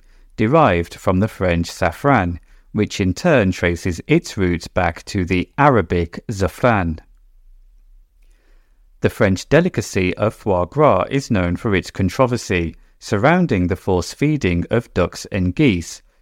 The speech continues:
to enhance their livers. Foie gras translates to fat liver,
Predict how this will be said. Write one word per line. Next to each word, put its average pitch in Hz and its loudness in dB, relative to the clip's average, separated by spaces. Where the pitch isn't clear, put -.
to 104 0
enhance 104 2
their 92 2
livers. 90 -2
Foie 95 2
gras 117 4
translates 110 0
to - 0
fat - -6
liver, 104 0